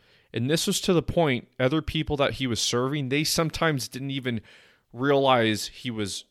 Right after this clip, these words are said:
doing that. He would do things behind closed doors to assist other people.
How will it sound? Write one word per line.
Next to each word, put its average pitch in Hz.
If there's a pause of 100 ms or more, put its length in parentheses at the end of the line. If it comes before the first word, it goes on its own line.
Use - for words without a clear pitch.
doing 123
that. 98
He 131
would 135
do 131
things 123
behind 113
closed 117
doors 107
to 113
assist - (100)
other 107
people. -